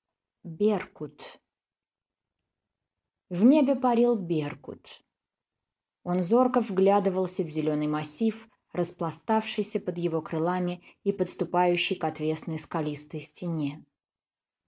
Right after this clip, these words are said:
Справа лес будто врастал в каменную породу. Хозяин неба уловил движение. Кто-то взбирался вверх по стене. "А,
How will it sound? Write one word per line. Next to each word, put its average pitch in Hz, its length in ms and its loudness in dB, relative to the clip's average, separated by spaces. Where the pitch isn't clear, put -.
Справа 247 560 4
лес 233 300 2
будто 226 440 -2
врастал 196 680 0
в - 140 -12
каменную 185 560 -2
породу. 156 580 -4
Хозяин 156 640 0
неба 180 420 -2
уловил 185 460 2
движение. 170 720 -2
Кто-то 220 380 0
взбирался 185 640 -4
вверх 147 480 -6
по 175 80 -16
стене. 165 480 -6
"А, 208 760 4